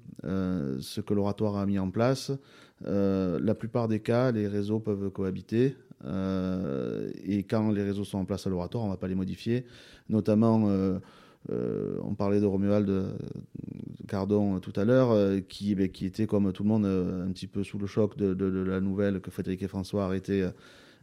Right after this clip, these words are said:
euh, arrêtaient à l'Oratoire. Et je pense qu'aujourd'hui, euh,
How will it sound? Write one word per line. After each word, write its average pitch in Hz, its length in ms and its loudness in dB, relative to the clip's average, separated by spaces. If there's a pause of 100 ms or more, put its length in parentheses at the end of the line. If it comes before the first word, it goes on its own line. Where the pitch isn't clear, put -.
(120)
euh, 87 720 0 (600)
arrêtaient 82 480 -2
à 101 80 6
l'Oratoire. 117 680 4
Et 104 280 2
je 98 80 0
pense 113 260 2
qu'aujourd'hui, 104 600 4
euh, 98 260 6